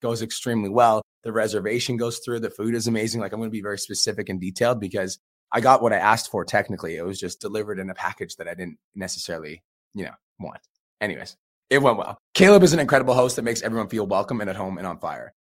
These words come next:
Britzy runs the entire operation seamlessly with the help of Darcy and Luke. Phil Heath speaks and commands respect and authority as people are absolutely floored that they get to meet him in person.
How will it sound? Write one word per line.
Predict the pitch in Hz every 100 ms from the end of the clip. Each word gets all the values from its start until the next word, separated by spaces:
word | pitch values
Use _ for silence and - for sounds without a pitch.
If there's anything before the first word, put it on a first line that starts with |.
| -
Britzy | 135 127 139
runs | 131 120
the | 117
entire | 113 113 104
operation | 98 95 95 107 104
seamlessly | - 147 143 101 -
with | 95 92
the |
help | 95 98
of | 92 92
Darcy | 90 -
and | 90 82
Luke. | 69 _ _ _ _
Phil | - 147
Heath | 135 143 -
speaks | - - 131 131
and | 123 113
commands | 110 110 107 - _ _
respect | 101 - - 127 - -
and | 110
authority | 95 - 151 120 92 92 _ _
as | 101 98
people | - 135 147
are | 104 104 -
absolutely | 110 110 107 101 - _
floored | 127 135 104
that | 92
they | 90
get | 95
to | 101
meet | 95
him | 90
in |
person. | 80 95 87